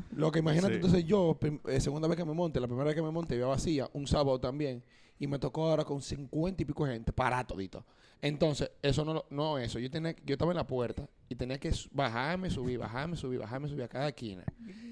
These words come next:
Speaker 1: No obstante, cuando llegamos a la parada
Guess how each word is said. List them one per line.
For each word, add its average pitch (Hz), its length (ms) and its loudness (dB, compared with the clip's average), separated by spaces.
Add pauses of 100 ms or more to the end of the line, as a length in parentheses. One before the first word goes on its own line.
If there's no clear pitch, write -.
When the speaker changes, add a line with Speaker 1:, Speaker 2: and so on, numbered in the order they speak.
(480)
Speaker 1:
No 156 140 0
obstante, 151 640 2 (240)
cuando 165 280 4
llegamos 175 400 6
a - 20 4
la - 100 6
parada 113 480 6